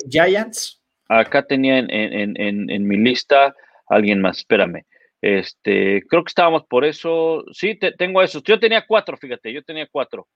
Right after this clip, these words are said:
Speaker 2: que fueron los, lo-, los que, los que dijimos, ¿no?
Speaker 1: Venga, perfecto.
Speaker 2: Este,
Speaker 1: Para cerrar, yo
Speaker 2: ajá.
Speaker 1: nada más tengo un par,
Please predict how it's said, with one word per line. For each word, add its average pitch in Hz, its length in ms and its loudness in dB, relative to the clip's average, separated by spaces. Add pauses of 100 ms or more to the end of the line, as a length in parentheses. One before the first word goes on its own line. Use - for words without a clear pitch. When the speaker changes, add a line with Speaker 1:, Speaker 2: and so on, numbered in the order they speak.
(320)
Speaker 2:
que 117 100 -14
fueron 143 220 -6
los, 120 140 -6
lo-, 117 180 -8
los 107 160 -6
que, 107 300 -2
los 110 180 -4
que 110 120 -2
dijimos, 107 500 -2 (340)
¿no? 107 140 0
Speaker 1:
Venga, 143 340 0
perfecto. 160 400 -4
Speaker 2:
Este, 127 220 2
Speaker 1:
Para 180 200 4
cerrar, - 340 4
yo - 100 -4 (640)
Speaker 2:
ajá. 104 200 0
Speaker 1:
nada 254 160 4
más 240 160 -2
tengo 247 180 -8
un - 120 -10
par, 170 320 0